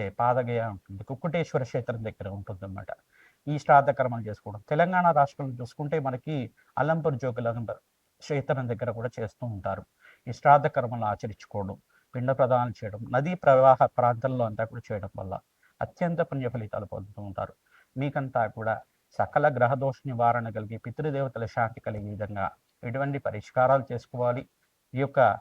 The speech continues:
పితృదేవతలంతా కూడా మోక్ష స్థానాన్ని కలిగే విధంగా ఎటువంటి పరిష్కారం చేసుకోవడం వల్ల అత్యంత శుభ ఫలితాలు పొందుతారో తెలుసుకుందాం.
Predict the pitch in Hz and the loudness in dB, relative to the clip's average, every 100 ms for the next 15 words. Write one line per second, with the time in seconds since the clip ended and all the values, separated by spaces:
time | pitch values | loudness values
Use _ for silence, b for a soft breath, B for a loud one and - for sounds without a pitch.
0 | _ _ _ 147 185 175 165 160 151 135 | _ _ _ -8 -2 0 2 2 2 0
1 | 117 120 110 117 117 101 123 - 175 185 | -2 -4 -6 -4 -4 -2 -4 2 0 2
2 | 151 143 139 127 113 113 113 113 110 104 | 0 2 0 -4 -6 -6 -6 -8 -8 -6
3 | - - 117 131 123 123 113 - 131 120 | -6 -6 -6 -6 -6 -6 -6 -2 0 0
4 | 117 110 - 117 110 107 107 104 - _ | -2 -8 -6 -6 -4 -4 2 2 0 _
5 | - 120 - 185 170 165 - 120 120 120 | -4 -4 0 -2 0 -2 -2 -2 -2 -2
6 | 107 98 104 98 135 156 165 113 101 - | -4 -6 -12 -4 -2 -2 -6 -12 -12 -12
7 | 95 95 | -12 -12